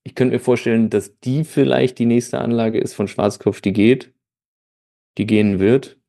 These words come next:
Aber, ähm, man muss auch sagen, die Afrikaner sind relativ findig, was so Reparieren von Dingen angeht, ja. Deswegen schwierig, da eine fundierte Aussage zu treffen. Ähm,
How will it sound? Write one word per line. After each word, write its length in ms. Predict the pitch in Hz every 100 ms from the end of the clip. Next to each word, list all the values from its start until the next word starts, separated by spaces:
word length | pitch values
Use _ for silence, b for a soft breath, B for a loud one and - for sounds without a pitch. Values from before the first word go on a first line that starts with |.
| _ _ _ _ _ _
Aber, 640 | - 92 95 101 104 101 -
ähm, 520 | 98 92 92 90 90 _ _ _ _ _ _ _ _
man 100 | -
muss 100 | 95
auch 60 | 107
sagen, 220 | 101 104
die 120 | 87
Afrikaner 440 | 92 107 95 95 104
sind 120 | 101
relativ 400 | 104 104 - 98
findig, 440 | - 117 120 113
was 180 | - 101
so 120 | 107
Reparieren 560 | 98 123 107 98 101 101
von 180 | 98 92
Dingen 260 | 110 110
angeht, 460 | 87 87 87 87 - -
ja. 240 | 98 117 B B B
Deswegen 640 | 90 - 190 202 139 - _ _ _ _ _ _ _
schwierig, 360 | - 117 113 110
da 80 | 101
eine 100 | 98
fundierte 380 | 107 104 101
Aussage 400 | 85 98 107 101
zu 100 | -
treffen. 420 | 95 - 98 127 123 B B B B _ _ _
Ähm, 680 | 120 107 104 104 107 110 -